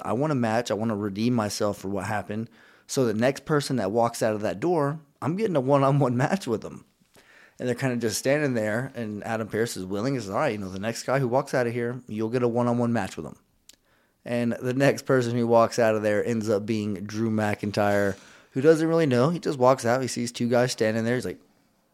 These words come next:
"What's up, lads?" And just walks away. You know, has no idea he's about to have a match. And obviously that match does get booked, and we will get that a little bit later in the show. But continuing on here, Ludwig Kaiser. He's one of the members of Imperium.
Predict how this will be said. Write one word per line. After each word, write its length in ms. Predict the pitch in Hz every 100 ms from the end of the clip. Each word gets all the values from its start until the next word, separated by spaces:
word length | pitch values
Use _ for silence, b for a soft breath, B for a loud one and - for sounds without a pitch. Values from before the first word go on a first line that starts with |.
| _ _ _ -
"What's 100 | -
up, 160 | -
lads?" 380 | 107 117 143 - _ _
And 100 | -
just 140 | 107 113
walks 300 | 123 127 127
away. 280 | 110 123 151
You 60 |
know, 100 | 135
has 140 | 117 117
no 140 | 120
idea 240 | 113 117 131
he's 100 | 113
about 200 | 113 117
to 60 |
have 100 | 117
a 40 | 104
match. 380 | 107 117 113 -
And 140 | 95 - B B B B
obviously 420 | 160 143 131 135 120
that 180 | 117
match 280 | 117 113 107
does 220 | 131 117
get 200 | 113 110
booked, 260 | 113 113 -
and 140 | 120 117
we 80 |
will 140 | 117 107
get 200 | 107 101
that 160 | 110 -
a 40 |
little 220 | 226 190
bit 140 | 127 113
later 320 | 110 110 104
in 80 | 101
the 60 | 95
show. 460 | - 120 104 98 -
But 260 | 185 151 -
continuing 580 | 131 - 160 151 127
on 200 | 123 127
here, 320 | 135 127 123 123 B B B B B
Ludwig 880 | 95 92 123 151 156 175 175 170 - _ _ _ -
Kaiser. 640 | 165 160 135 107 82 87 - _ _ _ _ _ _ - -
He's 200 | 135 117
one 140 | 123 135
of 40 |
the 60 | 127
members 320 | 127 127 123
of 100 | 117
Imperium. 640 | 107 - - 160 107 -